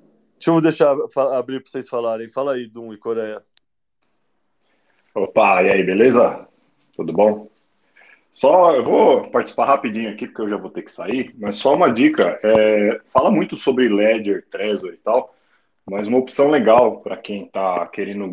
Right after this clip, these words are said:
Speaker 2: gastar pouco, uma opção bem interessante aí que eu acho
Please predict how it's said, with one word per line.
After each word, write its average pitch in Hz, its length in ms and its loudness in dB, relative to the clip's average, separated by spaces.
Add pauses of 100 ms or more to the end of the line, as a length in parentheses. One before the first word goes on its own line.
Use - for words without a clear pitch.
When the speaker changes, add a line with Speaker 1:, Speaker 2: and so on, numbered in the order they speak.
Speaker 2:
gastar 92 380 -2
pouco, 131 580 -2 (240)
uma 90 160 -8
opção 101 480 -4
bem 95 120 0
interessante 101 680 0
aí 87 280 -4
que 98 100 0
eu 90 140 2
acho 87 320 -4